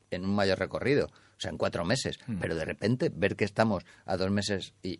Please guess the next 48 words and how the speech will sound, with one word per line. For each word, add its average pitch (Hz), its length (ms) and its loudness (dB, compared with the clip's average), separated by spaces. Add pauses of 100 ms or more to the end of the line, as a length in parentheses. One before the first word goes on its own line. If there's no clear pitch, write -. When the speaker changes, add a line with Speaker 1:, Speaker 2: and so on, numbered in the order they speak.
Speaker 1:
y 82 160 -8
ya 90 100 2
hemos 92 180 0
hecho 95 180 0
dos 92 120 2
millones 92 260 0
de 95 60 4
espectadores 98 600 0
es, - 100 -8
es 80 100 -6
brutal. 196 260 0
Speaker 2:
Que 110 60 4
es 120 60 4
una 151 180 4
barbaridad. 95 560 -4
Speaker 1:
Es 104 120 2
bru-, 101 180 -2
brutal, 82 640 -2
brutal. 85 440 -4 (360)
Y - 80 0
que 107 120 -2
el 87 60 0
boca 101 180 4
a - 20 10
oreja 123 220 6
ha - 20 2
funcionado, 123 460 4
porque, 139 160 8
Speaker 2:
Correcto. 120 280 6
Speaker 1:
porque 107 160 6
eso 127 140 4
es 151 100 6
importantísimo. 117 760 4
Claro, 170 180 10
Speaker 2:
Mm. - 20 6
Speaker 1:
yo 120 140 8
decía, 127 360 8
digo, 104 200 8 (320)
digo, 117 220 6
"Mira, 139 180 8
lo 120 120 8
bueno 180 380 4 (120)
es 139 140 4
que 160 80 4
esta 151 200 6
película 110 460 6
se 113 160 6
va, 156 340 10